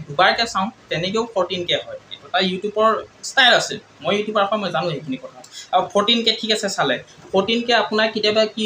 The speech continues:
হয়, মই এতিয়া চাকৰি কৰি আছোঁ, টিচাৰ চাকৰি কৰি আছোঁ, মই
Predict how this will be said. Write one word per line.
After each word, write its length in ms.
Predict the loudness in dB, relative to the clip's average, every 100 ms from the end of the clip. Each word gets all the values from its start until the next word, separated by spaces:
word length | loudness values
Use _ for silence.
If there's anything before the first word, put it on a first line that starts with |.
| 2
হয়, 160 | 2 0 -2
মই 140 | 2 4
এতিয়া 160 | 2 0 -2
চাকৰি 260 | -2 -2 -2
কৰি 100 | -6
আছোঁ, 160 | -6 -10
টিচাৰ 240 | -8 -2 -2 -4
চাকৰি 240 | -10 -12 -10
কৰি 140 | -8 -8
আছোঁ, 180 | -10 -14 -16 -20 _ _ -20 -20 -20 -20 -20 -4
মই 200 | 2